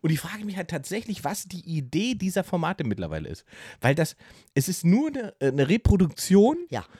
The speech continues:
Speaker 1: von Meinungen, die bereits vorhanden ist und sogar schon diskutiert wurde durch so Sachen wie Twitter und so weiter. Gab es längst Austausch und Dialog und Aufregung und Stress und so weiter. Also es passiert im Prinzip nichts, was den Dialog oder d-, das Thema in irgendeiner Form weiterbringt. Ich kann mich an keine Folge Anne Will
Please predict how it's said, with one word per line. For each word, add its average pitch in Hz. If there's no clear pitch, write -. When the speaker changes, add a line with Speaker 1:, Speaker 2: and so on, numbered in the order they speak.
Speaker 1:
von 190
Meinungen, 220
die 185
bereits 156
vorhanden 190
ist 196
und 226
sogar 185
schon 208
diskutiert -
wurde 120
durch 107
so 131
Sachen 131
wie 110
Twitter 165
und 113
so 101
weiter. 117
Gab 127
es -
längst 143
Austausch 165
und 139
Dialog 127
und 113
Aufregung 120
und 101
Stress 190
und 143
so 120
weiter. 107
Also 131
es -
passiert 196
im 165
Prinzip 156
nichts, -
was 156
den 160
Dialog 147
oder 147
d-, 139
das -
Thema 196
in 170
irgendeiner 175
Form 185
weiterbringt. 117
Ich -
kann 165
mich 175
an 156
keine 240
Folge 202
Anne 165
Will 240